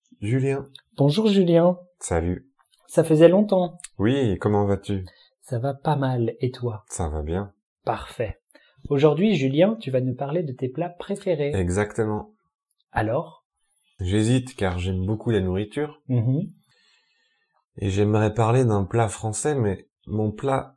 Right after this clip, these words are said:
Speaker 1: mon vrai plat préféré, ce sont les lasagnes.
Speaker 2: Qu'est-ce que c'est les lasagnes ?
Speaker 1: Les lasagnes, c'est un plat italien. C'est une, ce sont des couches de pâte avec entre les pâtes de la, une sauce.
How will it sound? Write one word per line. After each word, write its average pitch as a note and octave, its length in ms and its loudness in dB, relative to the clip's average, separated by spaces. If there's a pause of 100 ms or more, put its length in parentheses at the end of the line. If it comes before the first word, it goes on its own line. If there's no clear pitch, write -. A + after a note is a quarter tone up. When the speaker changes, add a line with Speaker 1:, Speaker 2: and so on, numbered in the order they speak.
Speaker 1:
mon G#2 220 2
vrai A#2+ 340 2
plat A#2 180 2
préféré, A#2+ 480 0
ce B2 120 -6
sont A2 180 -8
les G2+ 80 -2
lasagnes. F#2 580 -2 (760)
Speaker 2:
Qu'est-ce - 180 -6
que C3+ 120 -6
c'est A#2 160 -10
les G#2+ 120 -8
lasagnes ? G#2 460 -12 (140)
Speaker 1:
Les F2+ 80 -8
lasagnes, F#2+ 340 0
c'est - 200 -10
un F2+ 100 -4
plat F2+ 180 -4
italien. G#2+ 540 -2 (960)
C'est F2+ 280 -8 (280)
une, F#2 580 -2 (480)
ce G#2+ 160 -8
sont G#2+ 200 -2
des G2+ 200 -2
couches - 480 -2
de A2+ 80 0
pâte A2 500 -2 (1300)
avec G2 460 -2
entre A2 260 -2
les G#2 160 4
pâtes A#2 440 -4 (580)
de F#2 140 0
la, F#2 400 2
une G2 260 -2
sauce. - 580 0